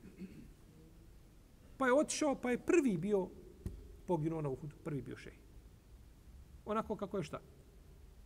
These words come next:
I kod Buhari ima predanje da su dvojica ashaba bili kod poslanika, sallallahu alejhi ve sellem. Pa su izišli od njega. Kada su izišli, imali su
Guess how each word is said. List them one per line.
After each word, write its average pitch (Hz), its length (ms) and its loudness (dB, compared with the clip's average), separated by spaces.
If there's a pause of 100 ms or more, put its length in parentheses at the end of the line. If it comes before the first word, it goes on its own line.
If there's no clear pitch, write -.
(1300)
I 202 100 2
kod 247 140 2
Buhari 226 320 4
ima 233 140 2
predanje 170 380 2
da 160 100 2
su 143 80 2
dvojica 240 260 2
ashaba 233 360 2
bili 233 200 0
kod - 140 -2
poslanika, 175 480 -2
sallallahu 113 300 -8
alejhi 110 100 -14
ve - 40 -18
sellem. - 180 -20 (1120)
Pa 254 100 8
su 330 120 10
izišli 214 300 6
od 147 100 6
njega. 151 200 2
Kada 185 240 4
su - 140 6
izišli, 302 500 8
imali 262 340 8
su 202 240 4